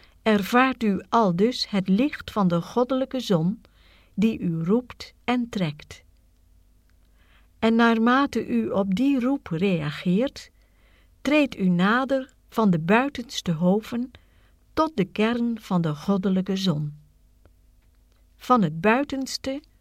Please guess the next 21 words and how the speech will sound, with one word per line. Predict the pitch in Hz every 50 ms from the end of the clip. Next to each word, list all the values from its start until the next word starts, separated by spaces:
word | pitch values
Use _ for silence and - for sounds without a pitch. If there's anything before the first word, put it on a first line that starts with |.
| _ _ _ _ _
voortgaande | _ - - 170 202 240 254 - - - 240 233 233 233 226 233 233 -
tot | - 233 226 233
het | 233 220 -
binnenste. | - 185 170 156 156 147 151 147 - - - 131 - - _ _ _ _ _ _ _ _ _ _ _ _ _ _ _ _ _ _ _ _ _ _ - _ _ _ _ _
Totdat | - 277 269 - 220 190 190 190
u | 190 175 175 -
uiteindelijk | - - 185 165 147 - - - 196 208 233 254 269 269 277 302 320 320 - - - _ _
op | - 208 190 180
die | 185 180 160
weg | 170 208 220 190 - - - -
voortgaande, | - - 170 165 196 214 - - - 247 240 247 240 240 277 294 - _ _ _ _ _ _ _ _ _ _ _ _
dermate | - 180 226 269 294 311 311 294 277 277 269 262 254 - 220
ver | 214 - - 240 233 196 160 156 - - - - _ _ _
door | - 185 226 226 196
de | 175
magnetische | 170 170 170 180 - 208 208 240 262 269 - 226 202 - 202 185
krachten | - - 214 240 226 208 - - - 180 175 175
van | - 202 180
het | 175 180 - -
oorspronkelijke | 190 180 170 165 - - - - 247 247 226 - 190 175 87 - - 165
rijk | - 175 208 226 220 185 196 - -